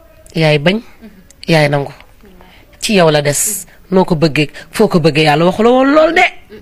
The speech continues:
Ah, ngeen ànd ci loolu. Ba mu takk la. Parce que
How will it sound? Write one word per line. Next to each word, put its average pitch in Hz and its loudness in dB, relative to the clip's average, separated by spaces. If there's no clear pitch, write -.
Ah, 254 -2
ngeen 269 -2
ànd 254 0
ci 254 0
loolu. 240 2
Ba 226 -2
mu 233 0
takk - -4
la. 185 -4
Parce 214 0
que 254 0